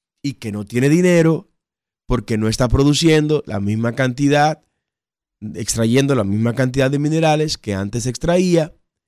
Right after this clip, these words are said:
porque ya se agotó las reservas que hasta ahora estaba explotando y que necesita que se le permita explotar Loma Miranda. Bueno, mijo, si se le acabó, ¿qué vamos a hacer?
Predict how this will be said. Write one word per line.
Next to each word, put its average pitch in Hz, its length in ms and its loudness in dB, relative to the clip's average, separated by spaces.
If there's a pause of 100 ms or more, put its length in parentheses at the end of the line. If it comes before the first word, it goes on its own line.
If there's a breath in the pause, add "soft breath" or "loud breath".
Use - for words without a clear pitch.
(320)
porque 92 320 -6
ya 90 140 -2
se 110 120 -2
agotó 151 680 -2 (240)
las 90 160 -10
reservas 139 680 0 (220)
que 92 80 -12
hasta 92 220 -10
ahora 117 300 -2
estaba 117 640 -4 (180)
explotando 160 800 -2 (520)
y 180 100 0
que 147 160 0
necesita 156 520 -4
que 143 80 -8
se 151 100 -6
le 139 100 -4
permita 151 400 -4
explotar 131 600 -6
Loma 113 440 -2
Miranda. 95 400 -10 (300)
Bueno, 170 260 -6
mijo, 180 320 -4
si 127 140 -14
se 123 140 -16
le 110 80 -10
acabó, 113 600 -12 (500)
¿qué 127 100 -12
vamos 151 280 -8
a 156 60 -12
hacer? 185 420 -14